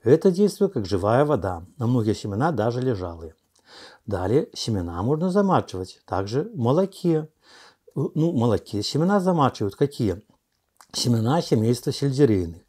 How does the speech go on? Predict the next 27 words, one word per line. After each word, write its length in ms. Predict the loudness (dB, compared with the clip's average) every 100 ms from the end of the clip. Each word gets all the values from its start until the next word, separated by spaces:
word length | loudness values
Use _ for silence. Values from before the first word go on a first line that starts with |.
| _ -12 4
То 120 | 6
есть 140 | 6
морковь, 720 | 4 0 0 4 6 6 4 2
петрушка, 880 | 2 2 -2 0 2 2 -2 -4
пастернак. 1080 | -2 -4 -6 -2 -2 0 2 2 2 0 -4 -16 -12 -6
Почему 300 | -2 2 2
эти 100 | 2
семена 240 | 0 0
замачивают 420 | 2 2 2 -2
в 20 |
молоке? 600 | -2 -2 -2 -6 -6 -6 -8 -20 -8
Потому 320 | 0 4 4
что 200 | 2 0
молоко 680 | 0 2 0 -2 0 0 0 -8 _
забирает, 680 | 2 2 4 6 8 6 4
э, 280 | -2 -2 -2 -4
эфирные 440 | -2 -2 0 -2
масла 440 | -2 -4 -4 -6 -8
с 100 | -4
этих 220 | -2 -2 -6
семян, 460 | -4 -4 -4 -4 -8 -20 -12
и 60 | -6
семена 360 | -2 4 6 6
после 320 | 4 0 2
обработки 560 | 4 4 4 0 -2
в 40 | -4
молоке 640 | -2 -4 -6 -2 0 0